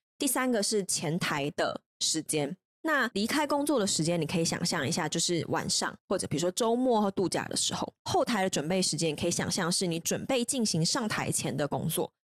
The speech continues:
那不同的人的前台或者说上台的工作都会是不太一样的。举例来说，啊，如果你是一个律师呢，前台工作可能是在法庭上去跟另外一方，比如说谈判或者是辩论。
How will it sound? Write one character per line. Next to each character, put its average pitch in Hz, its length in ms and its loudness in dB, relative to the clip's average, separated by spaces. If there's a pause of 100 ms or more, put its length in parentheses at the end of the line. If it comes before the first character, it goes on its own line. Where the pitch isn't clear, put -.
(180)
那 339 120 0
不 359 120 -2
同 208 200 2
的 185 80 2
人 160 120 2
的 156 80 0
前 156 320 0
台 - 240 -2
或 240 140 0
者 - 140 0
说 190 200 0
上 220 240 0
台 190 140 0
的 160 60 0
工 170 180 0
作 180 140 0
都 165 100 0
会 175 100 4
是 175 160 2
不 - 140 -4
太 170 160 -2
一 - 80 -4
样 147 240 -4
的。 - 100 -4 (200)
举 185 160 0
例 254 100 0
来 190 160 2
说， 175 380 0
啊， 151 180 2
如 175 140 2
果 254 80 2
你 165 80 0
是 - 180 0
一 185 80 4
个 165 140 2
律 165 180 4
师 - 260 2
呢， 160 140 2
前 170 180 0
台 180 160 0
工 214 200 0
作 262 120 2
可 214 120 -2
能 - 120 -2
是 190 140 0
在 185 260 0 (120)
法 147 260 -2
庭 156 200 2
上 196 220 0
去 190 400 2
跟 175 420 2 (100)
另 220 180 0
外 196 140 2
一 - 20 2
方， 175 200 0
比 - 100 -2
如 - 60 0
说 170 140 2
谈 156 240 -2
判 - 220 -2 (460)
或 208 60 2
者 139 120 0
是 - 160 0
辩 - 220 -2
论。 - 200 0